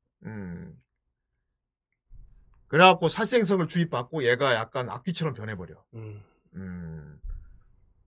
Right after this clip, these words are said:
Speaker 1: 그러니까 요미 양아버지 죽여버리고.
Speaker 2: 그쵸.
Speaker 1: 음. 요미한테 뒤집어 씌우는 거지. 음. 그리고 요미는 이제 자기가 죽였다고.
Speaker 2: 음. 처음에는 이제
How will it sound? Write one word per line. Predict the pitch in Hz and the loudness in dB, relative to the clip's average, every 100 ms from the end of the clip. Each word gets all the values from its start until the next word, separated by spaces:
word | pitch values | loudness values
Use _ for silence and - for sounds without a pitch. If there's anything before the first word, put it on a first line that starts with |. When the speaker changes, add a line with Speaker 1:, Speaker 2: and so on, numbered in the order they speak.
| _ _ | _ _
Speaker 1:
그러니까 | 147 151 135 | -2 0 0
요미 | 120 143 151 131 113 - | 0 0 0 -2 -6 -8
양아버지 | 120 127 127 123 | -4 -2 -2 -2
죽여버리고. | 101 120 135 113 101 - 82 _ | -6 -6 -4 -4 -10 -16 -20 _
Speaker 2:
그쵸. | 113 98 101 | -12 -10 -8
Speaker 1:
음. | 95 90 _ _ | -10 -12 _ _
요미한테 | 110 131 131 117 | -8 -4 -4 -6
뒤집어 | - 123 113 | -10 -8 -8
씌우는 | - 151 110 87 | -6 -8 -8 -12
거지. | 76 _ _ - - - _ | -16 _ _ -20 -20 -20 _
음. | - 90 82 78 71 73 73 76 _ _ _ _ _ _ _ _ _ _ _ _ _ _ | -12 -10 -10 -12 -14 -18 -20 -20 _ _ _ _ _ _ _ _ _ _ _ _ _ _
그리고 | 190 277 285 269 | 8 10 10 10
요미는 | 240 254 262 269 262 | 10 8 6 8 6
이제 | 226 240 220 | 10 12 12
자기가 | 185 185 247 247 | 8 4 8 8
죽였다고. | 185 208 208 185 170 160 147 120 104 _ _ _ _ _ _ - | 10 6 8 4 6 4 4 0 -6 _ _ _ _ _ _ -8
Speaker 2:
음. | 110 104 110 - - - - _ _ _ _ _ _ _ | -8 -10 -16 -20 -20 -20 -20 _ _ _ _ _ _ _
처음에는 | - 254 294 277 240 214 165 143 | 4 6 8 8 8 6 6 2
이제 | 147 143 147 139 127 | -2 4 6 6 4